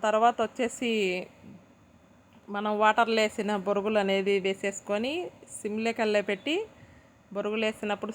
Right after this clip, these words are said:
సిమ్లే కల్లే పెట్టి మంచిగా బొరుగులు మనం ఈ మసాలా అంతా కలిసేటట్టు బాగా కలుపుతూ ఏం చేసుకోవాలి. ఈ విధంగా కింద ఉండే మసాలా అంతా పైకి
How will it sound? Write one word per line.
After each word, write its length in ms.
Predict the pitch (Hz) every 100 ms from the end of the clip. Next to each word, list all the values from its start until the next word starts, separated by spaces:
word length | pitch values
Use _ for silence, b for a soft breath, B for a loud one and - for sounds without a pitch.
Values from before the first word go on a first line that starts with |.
| -
సిమ్లే 260 | 208 214 214
కల్లే 180 | 208 202
పెట్టి 200 | 196 196 277 254
మంచిగా 500 | 196 196 - 202 202 190 185 175 - 180
బొరుగులు 500 | 196 196 202 196 196 196 196 -
మనం 200 | 185 190 190 190
ఈ 20 | 185 185 175 - 185
మసాలా 380 | 180 - 196 202 190
అంతా 180 | 180 196 190
కలిసేటట్టు 600 | 185 185 196 196 190 285 381 415 B B B B B _ _ _ 190
బాగా 180 | 202 202 202
కలుపుతూ 380 | 208 208 233 294 320 247
ఏం 80 | 208 220
చేసుకోవాలి. 640 | 208 - 185 180 190 226 359 480 - - - - _ _ _ _ _ - _ _ _ - 190
ఈ 40 | 185
విధంగా 360 | 190 196 196 196 196 196
కింద 180 | 202 196 196
ఉండే 140 | 190 185
మసాలా 360 | 185 185 190 190 180
అంతా 200 | 175 180 175
పైకి 340 | 180 175 180